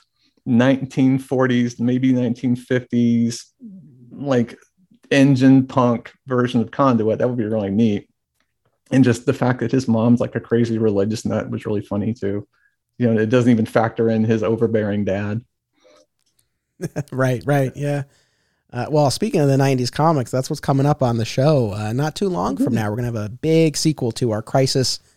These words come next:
Speaker 2: Till Death event from last year. So, uh, I'm very excited to, to reread those Kenny Braverman Conduit stories for the first time in,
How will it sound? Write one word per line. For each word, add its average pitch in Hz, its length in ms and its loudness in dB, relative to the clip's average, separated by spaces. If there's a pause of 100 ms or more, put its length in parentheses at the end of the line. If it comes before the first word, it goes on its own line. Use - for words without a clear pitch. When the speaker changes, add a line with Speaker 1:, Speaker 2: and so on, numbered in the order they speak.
Speaker 2:
Till 123 140 -4
Death 127 280 -2
event 120 280 -4
from 113 140 -4
last 117 320 0
year. 101 160 -8
So, 131 280 -2 (420)
uh, 110 200 -4
I'm 123 160 -4
very 139 280 2
excited 127 420 -2
to, 110 360 -6 (180)
to 107 360 -6 (280)
reread 147 560 2
those 131 180 2
Kenny 131 260 -2
Braverman 123 560 -2
Conduit 127 440 -4
stories 113 340 -8
for 117 80 -10
the 113 60 -8
first 127 360 -4
time 127 400 -4
in, 98 240 -12